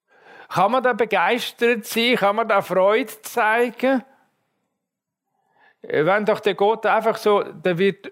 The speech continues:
u-, umjongliert. Man ist nur Nummern. Es geht eigentlich nicht darum, wie es einem geht, wie man mit dem fertig wird, was man selber fü-, fühlt und so weiter.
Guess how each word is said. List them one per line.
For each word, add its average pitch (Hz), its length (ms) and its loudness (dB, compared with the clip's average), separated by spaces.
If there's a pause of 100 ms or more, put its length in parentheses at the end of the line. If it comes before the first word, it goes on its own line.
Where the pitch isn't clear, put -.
(160)
u-, 214 240 0
umjongliert. 220 1400 0 (1040)
Man 175 160 0
ist 202 180 2
nur 202 140 2
Nummern. 226 720 2 (160)
Es - 180 -4
geht 202 280 0
eigentlich 190 300 0
nicht 214 260 -2
darum, 226 340 2
wie 180 160 0
es 202 140 0
einem 190 260 0
geht, 220 540 0 (180)
wie 175 100 2
man 185 160 2
mit 185 220 0
dem 180 180 0
fertig 208 540 -2
wird, 233 300 2 (180)
was 165 160 0
man 170 140 0
selber 208 480 0
fü-, 196 560 -4
fühlt 247 760 0 (1160)
und 226 200 0
so 226 160 2
weiter. 233 540 0